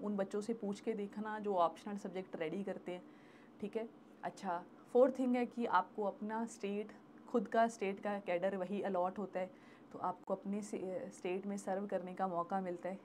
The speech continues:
है ना। Perks and benefits भी बहुत अच्छे हैं student पंजाब पीसीएस के। So student,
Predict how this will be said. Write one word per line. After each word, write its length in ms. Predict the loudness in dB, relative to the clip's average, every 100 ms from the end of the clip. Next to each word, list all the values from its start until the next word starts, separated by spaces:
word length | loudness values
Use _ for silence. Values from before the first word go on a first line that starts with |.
| -4
है 80 |
ना। 120 | -4 -2 4
Perks 300 | 4 4 0
and 140 | -2
benefits 500 | 0 -2 -2 -4 -4
भी 80 | -4
बहुत 320 | 0 2 2 -2
अच्छे 240 | -6 -8
हैं 80 | -6
student 360 | -6 -4 -4
पंजाब 360 | -4 -2 0 -2
पीसीएस 380 | -4 -8 -8 -10
के। 360 | -14 -16 -18 -20 -20 -18 -2
So 80 | 0
student, 440 | 2 0 2 0